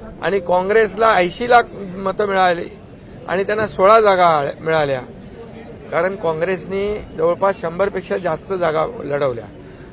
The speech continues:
आम्ही ऐंशी जागा लढवल्या, त्यामुळे कमी जागा लढवल्या आणि त्यांनी जास्त जागा लढवल्या. त्यामुळे शेवटी हे प्रत्येक मतदारसंघ वाईज वेगळं वेगळं गणित आहे.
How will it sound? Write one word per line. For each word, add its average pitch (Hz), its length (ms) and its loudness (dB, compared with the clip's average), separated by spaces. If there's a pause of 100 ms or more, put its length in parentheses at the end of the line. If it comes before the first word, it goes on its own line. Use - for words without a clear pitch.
(120)
आम्ही 180 220 0
ऐंशी 202 360 2
जागा 233 240 6
लढवल्या, 160 460 2 (640)
त्यामुळे 226 340 6
कमी 226 420 0
जागा 165 420 6 (640)
लढवल्या 170 640 4 (460)
आणि 185 140 -4
त्यांनी 196 320 -2
जास्त 185 340 -2
जागा 175 320 2
लढवल्या. 131 460 -2 (400)
त्यामुळे 226 220 0
शेवटी 196 380 -2
हे 269 120 6
प्रत्येक 240 500 -2
मतदारसंघ 233 720 2
वाईज 247 360 6
वेगळं 220 340 4
वेगळं 254 280 6
गणित 233 280 2
आहे. - 440 -4